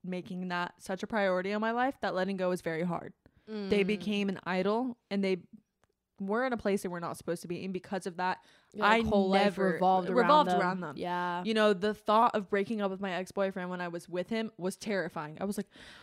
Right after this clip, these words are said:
Speaker 1: "What am I gonna
Speaker 2: <laughs>
Speaker 1: do if he's not in my life?" And now, like,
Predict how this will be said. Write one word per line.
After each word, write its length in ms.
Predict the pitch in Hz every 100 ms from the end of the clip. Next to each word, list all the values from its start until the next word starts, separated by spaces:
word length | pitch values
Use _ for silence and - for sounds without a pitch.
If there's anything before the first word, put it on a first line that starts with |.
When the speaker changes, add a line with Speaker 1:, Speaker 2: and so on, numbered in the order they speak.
| - 269
Speaker 1:
"What 120 | 370
am 60 | 427
I 80 | 466 427
gonna 140 | 381
Speaker 2:
<laughs> 20 |
Speaker 1:
do 320 | 240 320 403 320
if 80 | 277
he's 100 | 285
not 140 | 339
in 60 | 330
my 60 | 339
life?" 220 | 311 294
And 120 | - 220
now, 380 | 208 220 196 - -
like, 220 | 190